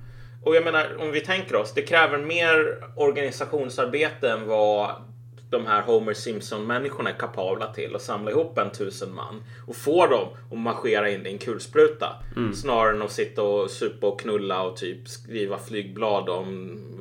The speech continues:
Speaker 1: vad det nu är man skriver flygblad om.
Speaker 2: Mm.
Speaker 1: Men alltså, det är ju inte en fungerande modell. Alltså, marschera in tiotusen man i en kulspruta, det,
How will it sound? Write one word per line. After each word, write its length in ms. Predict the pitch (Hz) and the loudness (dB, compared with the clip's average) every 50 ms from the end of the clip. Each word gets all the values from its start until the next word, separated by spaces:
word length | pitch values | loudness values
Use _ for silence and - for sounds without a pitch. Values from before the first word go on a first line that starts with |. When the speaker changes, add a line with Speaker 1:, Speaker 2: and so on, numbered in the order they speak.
| 104 - | -6 -2
Speaker 1:
vad 180 | 101 95 95 | -2 0 0
det 60 | 95 | 0
nu 220 | 92 92 92 92 92 | -2 -2 -4 -4 -4
är 160 | 87 90 90 | -4 -4 -4
man 140 | 90 90 90 | -6 -10 -12
skriver 300 | - - 95 90 90 90 | -12 -12 -10 -8 -8 -8
flygblad 500 | 85 - 92 92 92 - - - - - | -8 -6 -8 -8 -8 -8 -12 -12 -12 -12
om. 140 | - - - - - - - - | -14 -16 -12 -8 -4 -4 -2 -2
Speaker 2:
Mm. 200 | 110 110 104 - - - - - - - - - - - - - - - - - - - - - - - - - - - | -2 -2 -2 -2 -4 -6 -8 -10 -12 -14 -14 -12 -10 -10 -10 -10 -12 -14 -18 -20 -20 -20 -20 -20 -20 -20 -20 -20 -16 -10
Speaker 1:
Men 280 | 135 143 156 151 - | -2 0 0 2 2
alltså, 200 | 165 156 - - | 2 0 -2 -2
det 120 | 143 113 113 | -6 -8 -6
är 40 | 110 | -6
ju 80 | 135 | -6
inte 180 | 175 - 135 135 | -6 -4 -4 -6
en 60 | 123 | -6
fungerande 680 | 120 - 143 127 117 113 117 117 113 113 117 113 110 104 | -6 -4 -4 -4 -2 2 4 6 6 6 4 2 0 0
modell. 460 | 110 120 151 160 - - - - - - - - - - - - - - - - - - - - - - - - - - | 2 4 6 6 6 4 2 -6 -10 -12 -12 -14 -16 -18 -18 -20 -20 -20 -20 -20 -20 -20 -20 -20 -20 -20 -20 -18 -10 -6
Alltså, 280 | - 113 - - 131 107 | -4 -4 -2 0 0 0
marschera 480 | 120 127 120 - - 135 131 127 131 135 | 2 0 0 4 6 6 6 8 6 6
in 180 | 139 139 139 139 | 4 2 0 -2
tiotusen 560 | - 139 127 117 117 - 120 110 - 120 123 | -2 0 0 0 0 -2 -6 -2 -2 -2 2
man 240 | 131 135 131 123 117 | 4 4 4 4 2
i 40 | |
en 100 | 113 113 | -2 -2
kulspruta, 680 | 107 - 117 101 - - - 135 131 127 123 - 123 117 | -4 -6 -6 -6 -6 -6 -2 0 0 0 0 0 0 0
det, 300 | 104 117 117 117 117 | 2 4 4 4 4